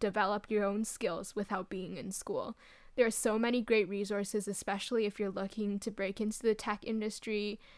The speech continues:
from even just working on your own side project to taking free online courses to even just self-learning and going off of that.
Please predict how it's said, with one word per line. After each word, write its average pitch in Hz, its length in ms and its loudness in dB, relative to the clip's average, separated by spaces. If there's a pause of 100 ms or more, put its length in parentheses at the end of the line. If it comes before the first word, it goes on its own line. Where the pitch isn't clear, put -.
(640)
from 202 520 4
even 254 300 4
just 254 180 0
working 220 440 2
on 208 260 2
your 208 160 2
own 202 180 -2
side 202 360 0
project 254 720 2 (140)
to 226 140 -2
taking 202 640 0 (200)
free 247 320 6
online 208 480 4
courses 285 840 0 (840)
to 254 580 2
even 262 260 4
just 311 460 0
self-learning 233 880 4 (400)
and 202 480 0 (1000)
going 214 320 4
off 196 180 2
of 196 120 -4
that. - 460 -4